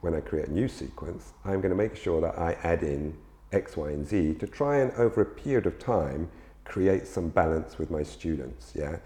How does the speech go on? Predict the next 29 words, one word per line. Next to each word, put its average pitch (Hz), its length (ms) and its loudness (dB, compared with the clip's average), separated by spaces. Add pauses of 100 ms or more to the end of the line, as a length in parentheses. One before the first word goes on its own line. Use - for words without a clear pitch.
(200)
So - 140 6
it's - 180 4
not 143 160 0
like 151 280 0
every 98 500 2
single 87 480 0
practice - 500 -6
should - 240 -8
be 80 100 -6
balanced. 65 520 -4 (460)
It 165 40 0
would 156 160 2
go 151 200 6
on 147 220 2
for 135 200 2 (420)
two, 143 160 2
three 127 220 2
hours 101 440 2
to - 80 -12
try 101 260 4
and 92 120 4 (280)
work 101 340 8
every 92 240 0
joint 85 360 -2
through - 100 -2
every 90 280 2
range 87 300 4
of - 80 -6
motion. 85 360 0